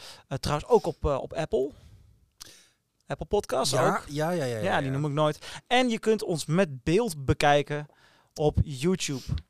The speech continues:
Speaker 1: En dan kun
Speaker 2: Zeker.
Speaker 1: je liken en je kunt subscriben. Dat kun je allemaal doen. Tegenover mij zit Johan de Jode,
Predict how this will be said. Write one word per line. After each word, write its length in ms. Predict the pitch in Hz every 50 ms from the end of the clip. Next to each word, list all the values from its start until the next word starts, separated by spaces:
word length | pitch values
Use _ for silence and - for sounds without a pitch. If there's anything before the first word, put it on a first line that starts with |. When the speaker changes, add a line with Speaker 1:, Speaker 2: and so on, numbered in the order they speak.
| - _ _
Speaker 1:
En 140 | _ - 131
dan 100 | 123 127
kun 80 | - - 131
Speaker 2:
Zeker. 60 | 127 123 123 120
Speaker 1:
je 120 | 127 139
liken 360 | 165 202 214 - 180 175 -
en 100 | - 190
je 100 | 220 240
kunt 180 | 233 - 254 214
subscriben. 680 | - 226 185 - - 240 247 233 233 208 147 139 120 _ _ - - - _ _
Dat 140 | - 123
kun 120 | - - 151
je 100 | 139 -
allemaal 300 | - 165 175 175 165 156
doen. 120 | 156 156
Tegenover 360 | 135 160 139 151 170 170 151 160
mij 180 | 160 151 147
zit 300 | 143 - 165 151 - - - _
Johan 560 | - 123 - 165 185 175 143 156 151 151 - -
de 220 | 165 127 143 139
Jode, 440 | 127 139 156 160 156 147 165 170